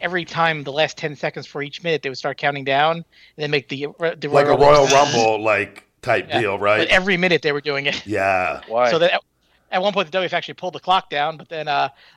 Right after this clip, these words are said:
Speaker 1: Rollins and Ziggler got the ref's attention saying, you know, "We're using that to time our match, so put that back up." So,
Speaker 2: Yeah.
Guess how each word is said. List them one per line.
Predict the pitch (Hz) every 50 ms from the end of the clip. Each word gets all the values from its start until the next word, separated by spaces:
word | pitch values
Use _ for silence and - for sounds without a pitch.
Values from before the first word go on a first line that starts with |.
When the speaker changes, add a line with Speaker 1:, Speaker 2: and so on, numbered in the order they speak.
| _ -
Speaker 1:
Rollins | 165 165 165 156 156 147 139 143
and | 139 139 143 139 147 - _ _ _ _ _
Ziggler | 151 180 180 175 160
got | 156 -
the | 160
ref's | 156 147 -
attention | 147 - 170 165 160 - 160 139
saying, | - 156 151 147
you | 151
know, | 151 143
"We're | 147 165 - _
using | 165 190 185 165 175 160
that | 160 143 -
to | -
time | - 165 156 143
our | 139 123 117
match, | - 233 202 - - -
so | - 165 - - - - _
put | _ - -
that | - 156 147
back | 156 147 - - 190
up." | 185 185 - -
So, | - - 156 147 147 147 143 -
Speaker 2:
Yeah. | 104 113 117 113 104 90 85 76